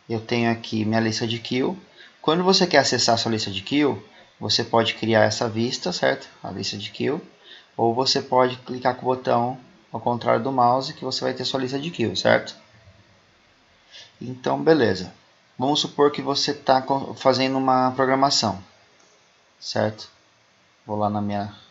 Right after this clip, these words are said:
área de programação. Ó, eu vou apagar aqui isso daqui pra gente poder gravar aqui, certo?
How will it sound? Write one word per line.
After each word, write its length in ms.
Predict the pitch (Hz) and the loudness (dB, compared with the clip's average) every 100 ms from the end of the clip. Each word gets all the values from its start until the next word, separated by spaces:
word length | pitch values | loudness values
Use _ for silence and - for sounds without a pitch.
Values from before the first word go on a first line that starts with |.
| _ _ | _ _
área 220 | 110 98 | -6 -6
de 60 | 98 | -8
programação. 680 | 117 107 110 107 - 151 139 - - - - _ _ _ _ _ _ _ _ _ _ _ | -8 -6 -4 -2 0 0 0 -12 -20 -20 -20 _ _ _ _ _ _ _ _ _ _ _
Ó, 180 | 117 98 - - _ _ _ _ _ _ | -8 -8 -10 -20 _ _ _ _ _ _
eu 120 | 131 | -10
vou 100 | 123 | -2
apagar 500 | 143 - 131 117 110 | -2 6 6 6 4
aqui 480 | 110 113 120 113 107 - - - - - - - - - - - - - - - - - | 2 0 -6 -6 -6 -14 -20 -20 -20 -20 -20 -20 -20 -20 -20 -20 -20 -20 -20 -20 -20 -20
isso 180 | - 117 | -16 -10
daqui 480 | 107 107 - 147 120 - - - _ - - - - _ _ _ | -8 -8 -6 -6 -8 -18 -20 -20 _ -20 -20 -20 -20 _ _ _
pra 120 | - | -8
gente 220 | 117 120 - | -6 -6 -6
poder 240 | 120 117 | -2 0
gravar 340 | 113 117 113 | 2 4 4
aqui, 220 | 123 - - | 2 0 -8
certo? 480 | - 107 113 - | -2 -2 -2 -8